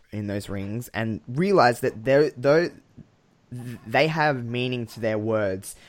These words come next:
They obviously have a following. They obviously know that, and they obviously run, um,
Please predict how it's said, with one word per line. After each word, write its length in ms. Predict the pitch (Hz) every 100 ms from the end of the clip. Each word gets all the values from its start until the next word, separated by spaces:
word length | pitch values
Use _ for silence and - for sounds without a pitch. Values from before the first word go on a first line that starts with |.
| - _
They 80 | 104
obviously 300 | 113 117 110
have 100 | 113
a 60 | 107
following. 420 | 107 98 95 95
They 140 | 98
obviously 320 | 107 113 123
know 260 | 117 123 165
that, 300 | 98 92 - _ _ - - _ _
and 280 | 113 123 110
they 340 | 123 131 127 - -
obviously 400 | 127 139 156 147
run, 640 | 123 139 139 135 131 127 - _ _ _ _ _ _ _ _ -
um, 500 | 104 101 107 101